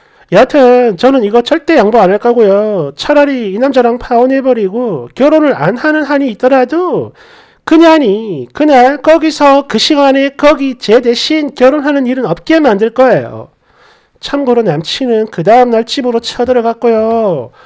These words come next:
엄청나게 싸우고 늦게 와서는 그냥 미안하다고,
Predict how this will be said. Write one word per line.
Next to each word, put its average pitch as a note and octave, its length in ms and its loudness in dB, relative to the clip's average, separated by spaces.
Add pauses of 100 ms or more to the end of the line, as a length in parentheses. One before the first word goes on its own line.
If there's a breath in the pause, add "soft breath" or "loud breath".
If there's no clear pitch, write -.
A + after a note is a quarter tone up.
(160 soft breath)
엄청나게 C4 640 -2
싸우고 B3 480 0
늦게 C4 240 -4
와서는 A3 720 -2 (220 soft breath)
그냥 C4+ 260 0
미안하다고, G3 800 0